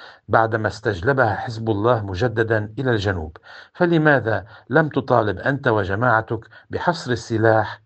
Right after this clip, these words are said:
بعد زوال الاحتلال؟ وقد تسلمتم الحكم بوصول الرئيس القوي جداً إلى قصر بعبدة، فلماذا لم تتولوا بأنفسكم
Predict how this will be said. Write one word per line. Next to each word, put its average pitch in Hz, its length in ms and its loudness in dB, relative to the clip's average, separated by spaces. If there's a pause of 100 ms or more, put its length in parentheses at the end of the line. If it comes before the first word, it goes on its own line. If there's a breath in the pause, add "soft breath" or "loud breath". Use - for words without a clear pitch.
بعد 107 280 0
زوال 101 480 0
الاحتلال؟ 92 960 -2 (880 loud breath)
وقد 151 460 2
تسلمتم 165 760 0
الحكم 113 480 -4 (360 loud breath)
بوصول 110 520 2
الرئيس 120 440 0
القوي 120 440 0
جداً 123 360 0
إلى 98 220 -2
قصر 104 400 -4
بعبدة، 95 560 -2 (280)
فلماذا 127 600 4
لم 127 220 0
تتولوا 131 600 0
بأنفسكم 123 880 -6